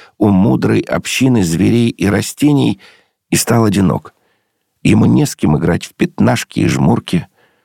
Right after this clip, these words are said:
В пустом покое темнота небытия кругом. Нет игры, нет товарищей.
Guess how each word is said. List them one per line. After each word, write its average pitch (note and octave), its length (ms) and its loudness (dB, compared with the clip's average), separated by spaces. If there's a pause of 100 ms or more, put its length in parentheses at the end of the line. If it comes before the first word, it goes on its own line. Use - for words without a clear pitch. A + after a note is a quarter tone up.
(140)
В - 120 -20
пустом C#3+ 440 0
покое C3 440 -2
темнота A2 500 -2
небытия F2+ 500 0
кругом. - 640 -2 (480)
Нет C#3+ 260 0
игры, - 360 0
нет - 260 0
товарищей. - 720 -2